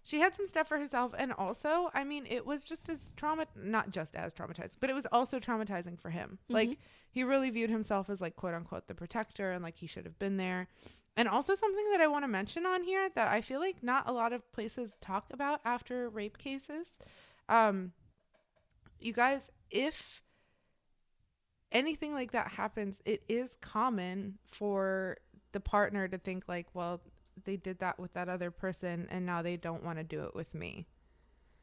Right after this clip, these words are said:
Speaker 1: And it kind of becomes, like, a "why not me" thing. And that's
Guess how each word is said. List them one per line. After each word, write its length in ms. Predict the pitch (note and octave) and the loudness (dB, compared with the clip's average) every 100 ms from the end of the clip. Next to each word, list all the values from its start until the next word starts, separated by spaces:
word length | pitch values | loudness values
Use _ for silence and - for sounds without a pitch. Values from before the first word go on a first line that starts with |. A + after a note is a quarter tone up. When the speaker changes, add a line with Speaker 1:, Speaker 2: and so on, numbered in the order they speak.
| _ _ - | _ _ 0
Speaker 1:
And 160 | G3+ | 2
it 160 | F#3+ - | 2 -2
kind 280 | - A3 G3 | 0 2 4
of 120 | F#3 | 2
becomes, 380 | G3+ F#3+ G3 F3+ | -2 0 0 0
like, 140 | F3+ | -2
a 60 | E3+ | -2
"why 260 | E3+ E3 E3 | 0 0 2
not 260 | D#3+ - | 0 -2
me" 240 | F3+ F3+ F#3+ | -2 -2 -2
thing. 440 | - A3+ A#3+ B3+ - - - _ _ | -2 -2 0 -4 -8 -20 -20 _ _
And 180 | G#3+ A3 | 4 6
that's 300 | G#3+ G3+ - | 6 4 0